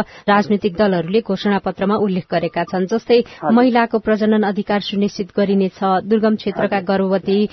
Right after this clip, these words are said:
Speaker 1: अनि
Speaker 2: हजुर।
Speaker 1: सुत्केरीको समयमा उपचार नपाउँदा मृत्यु हुनेलाई,
Speaker 2: हजुर।
Speaker 1: क्रमलाई रोक्नको लागि चाहिँ हेलिकप्टरको
Speaker 2: हजुर।
Speaker 1: व्यवस्था गरी एयर एम्बुलेन्स सेवा
Speaker 2: हजुर।
Speaker 1: पनि दिइनेछ भनेर भनिएको छ। अहिले
Speaker 2: हजुर।
Speaker 1: सरकारले राष्ट्रपति महिला उत्थान कार्यक्रम अन्तर्गत दुर्गम क्षेत्रमा,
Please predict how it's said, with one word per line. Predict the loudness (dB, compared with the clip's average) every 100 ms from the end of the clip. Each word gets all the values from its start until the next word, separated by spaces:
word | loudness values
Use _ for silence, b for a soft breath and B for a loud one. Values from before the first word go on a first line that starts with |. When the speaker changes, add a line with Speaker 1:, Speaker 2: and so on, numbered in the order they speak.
| B B
Speaker 1:
अनि | 0 0
Speaker 2:
हजुर। | 2 0
Speaker 1:
सुत्केरीको | 0 2 2 -2
समयमा | -2 0 2 2 0
उपचार | -2 -2 -2 -2
नपाउँदा | -2 -2 0 0 0 0
मृत्यु | 0 0 0 0
हुनेलाई, | 2 0 2 0 -2
Speaker 2:
हजुर। | -6
Speaker 1:
क्रमलाई | -4 2 4 4 2
रोक्नको | 2 2 0 0
लागि | 0 0 -2
चाहिँ | 0 2 2 B B 0
हेलिकप्टरको | 2 2 2 2
Speaker 2:
हजुर। | 0 2
Speaker 1:
व्यवस्था | 0 0 -2 -2
गरी | 0 0 0 2
एयर | 2
एम्बुलेन्स | 2 2 2 2 2
सेवा | 2 2
Speaker 2:
हजुर। | 0
Speaker 1:
पनि | 0 0
दिइनेछ | 0 0 0 0 0
भनेर | -2 -2 -6 -6 -4
भनिएको | -4 -6 -6 -6
छ। | -2 -4 B B -2
अहिले | 0
Speaker 2:
हजुर। | 2
Speaker 1:
सरकारले | 0 2 0 2 2 2 2
राष्ट्रपति | 0 0 -2 -6 -4 -2
महिला | 0 0 -2
उत्थान | -4 -4 -4
कार्यक्रम | -2 -2 -2 -4 -4
अन्तर्गत | -6 -6 -4 -4
दुर्गम | -2 -4 -4 -6
क्षेत्रमा, | -6 -8 -4 -2 0